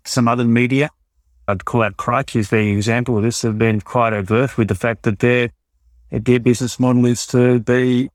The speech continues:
you know, an alternative to, to News Corp. And I think that, uh, there's others, Guardians, A B Cs, some parts of the Nine Group that, you know,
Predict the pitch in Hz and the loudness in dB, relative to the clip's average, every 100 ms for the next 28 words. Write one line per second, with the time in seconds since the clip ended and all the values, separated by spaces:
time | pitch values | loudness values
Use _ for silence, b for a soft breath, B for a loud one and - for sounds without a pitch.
0 | - 123 120 123 - _ - 123 113 131 | -6 0 0 0 -6 _ -2 0 2 2
1 | 127 120 123 - 131 123 - 120 127 - | 2 4 2 0 0 0 2 2 2 -2
2 | 120 - _ - 117 107 101 110 - 113 | -6 -6 _ -6 -2 -2 0 0 2 0
3 | 98 113 113 113 107 113 113 117 113 - | 2 0 0 0 0 0 2 2 2 0
4 | 120 117 117 117 113 113 110 110 101 120 | 0 0 2 2 4 2 0 -2 -2 0
5 | 117 117 110 - _ _ _ _ - 120 | 2 2 -2 -10 _ _ _ _ -2 2
6 | 113 104 117 110 - 123 117 110 120 117 | 2 2 -2 -2 -2 -2 -2 -2 0 2
7 | 123 117 117 127 - 123 123 - 123 117 | 2 2 0 -2 0 0 0 -2 -2 0
8 | 120 | -4